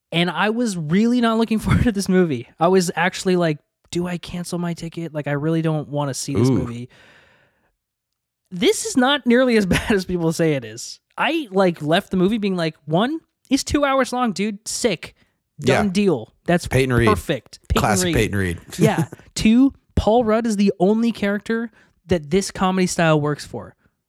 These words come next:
Speaker 1: I was not
Speaker 2: Mm.
Speaker 1: mad at the comedy because it's fucking Paul Rudd and that's Ant-, it's Scott Lang.
Speaker 2: Yeah.
Speaker 1: Three, Jonathan Majors is the best part of every movie he's in, and that is, does not, you know, that, that's stays true
Speaker 2: Yeah.
Speaker 1: for this movie. It's,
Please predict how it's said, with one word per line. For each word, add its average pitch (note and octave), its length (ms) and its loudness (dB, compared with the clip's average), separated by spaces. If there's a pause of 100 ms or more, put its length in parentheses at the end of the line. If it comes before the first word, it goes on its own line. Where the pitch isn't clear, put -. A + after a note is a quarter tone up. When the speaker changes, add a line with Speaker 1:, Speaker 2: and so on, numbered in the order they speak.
(200)
Speaker 1:
I D#3+ 160 2
was D3+ 240 2
not F3 200 4
Speaker 2:
Mm. F#2+ 40 -4
Speaker 1:
mad F3 180 2
at E3+ 80 -2
the E3 60 -4
comedy C#3+ 500 -2 (140)
because D3 280 -4
it's D#3+ 220 -4 (120)
fucking - 340 -16
Paul G3 240 2
Rudd D#3+ 300 0
and D3 140 -2
that's E3 300 -2
Ant-, F3+ 220 -2
it's E3+ 180 -2
Scott F3 320 -2
Lang. D#3+ 340 -6 (500)
Speaker 2:
Yeah. A2+ 180 2
Speaker 1:
Three, B3 260 -2 (480)
Jonathan F#3 360 0
Majors E3 420 0
is D3+ 140 -2
the D3 80 -2
best D3+ 220 2
part D#3 200 2
of C#3+ 80 4
every C#3+ 160 0
movie C#3+ 240 2
he's C3+ 220 0
in, D3 280 2 (360)
and C#3+ 180 2
that C#3 180 4
is, C3+ 160 2 (340)
does C#3 180 -2
not, C3+ 320 -2
you C#3+ 120 -8
know, A2 220 -12
that, C#3 180 -6
that's - 240 -2 (200)
stays D3 420 -4
true - 180 -4
Speaker 2:
Yeah. C3+ 40 2
Speaker 1:
for C3 160 -8
this B2+ 180 -8
movie. G#2+ 320 -8 (480)
It's, - 400 -4